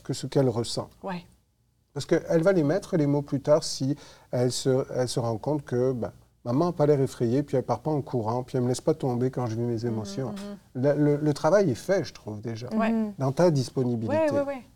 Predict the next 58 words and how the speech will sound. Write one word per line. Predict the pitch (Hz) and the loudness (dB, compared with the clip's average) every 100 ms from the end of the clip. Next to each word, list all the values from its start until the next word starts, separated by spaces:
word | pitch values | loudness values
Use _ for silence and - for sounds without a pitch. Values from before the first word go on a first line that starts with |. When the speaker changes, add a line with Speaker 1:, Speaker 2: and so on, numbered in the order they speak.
| - | -6
Speaker 2:
Déjà, | 196 208 | -2 0
c'est | 240 190 | 0 -2
immense. | 202 185 196 180 | -2 -4 -4 -8
C'est, | - 175 | -8 -8
c'est | 170 180 | -6 -4
vraiment | 180 190 | -2 0
Speaker 1:
Immense. | 185 - | -2 -4
Speaker 2:
plus | 208 | -10
que | - | -10
ce | - | -10
que | - - | -6 -4
j'ai | 240 285 | 2 4
reçu | 226 269 - 254 285 - | 6 6 4 0 0 4
comme | 254 247 | 4 6
enfant, | 214 208 - 220 247 | 4 2 0 -2 -2
tu | |
sais. | - | -4
Speaker 1:
Tout | 226 135 | 0 4
à | 139 | 4
fait. | - 160 185 175 - | 4 6 6 6 4
Speaker 2:
C'est, | |
ouais, | - 214 | 4 4
Speaker 1:
Et, | |
Speaker 2:
ouais, | - - 156 | 4 0 2
ouais. | |
Speaker 1:
et | 143 | 4
dans | 127 | 6
la | 127 | 4
relation | 120 131 117 135 | 6 4 2 0
de | 117 | -2
couple, | 110 - 180 - | -2 -2 -2 -2
c'est | 127 | -6
ça | - | -4
aussi | 117 107 123 | -4 -4 -2
Speaker 2:
Ouais, | |
Speaker 1:
qu'on | 123 | -2
Speaker 2:
ouais. | 110 | -2
Speaker 1:
recherche, | 101 - 151 170 - | -4 0 2 2 0
quelqu'un | 127 110 135 | -6 -2 -4
Speaker 2:
Ouais. | |
Speaker 1:
qui | 135 123 | -2 -2
est | |
là, | 104 110 139 | 0 0 -2
puis | - | -8
qui | - 120 | -10 -6
va | 120 | -6
rester | 113 - | -6 -6
là | 123 131 | -6 -6
si | - | -8
on, | 120 | -8
on | 117 120 | -6 -6
vit | 113 127 | -4 -2
des | 120 123 | -2 -2
émotions, | 117 117 - 156 - - - | -2 -4 -4 -6 -6 -20 -8
sans | - 139 | 0 2
nous | 135 | 2
regarder | 120 117 113 127 | 4 4 4 0
bizarrement. | 123 113 101 104 127 143 | 0 0 0 0 -4 -4